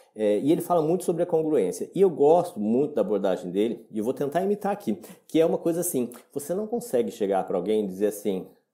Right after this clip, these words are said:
"Nossa, eu tô muito triste hoje, eu tô muito triste." Porque a sua fisiologia não é congruente com a informação que você está passando.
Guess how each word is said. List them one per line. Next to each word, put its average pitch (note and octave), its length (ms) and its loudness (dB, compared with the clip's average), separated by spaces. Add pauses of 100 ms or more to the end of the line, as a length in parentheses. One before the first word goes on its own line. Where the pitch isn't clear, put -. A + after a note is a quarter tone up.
(540)
"Nossa, C#4 580 4
eu C#4+ 160 0
tô E4+ 120 6
muito F#4 360 4
triste E4+ 800 -2 (100)
hoje, F#4 380 0 (260)
eu - 120 0
tô G4+ 200 -4
muito F#4 520 -2
triste." - 580 -6 (1000)
Porque A#3+ 480 6 (500)
a A#3+ 120 4
sua C4+ 260 0
fisiologia F3 580 4
não G#3 140 0
é F#3+ 60 -2
congruente G#3 560 2
com - 80 0
a G#3 40 -2
informação G#3 520 -4
que E3 80 -10
você F#3 220 -4
está F#3+ 380 -2 (200)
passando. F3 520 2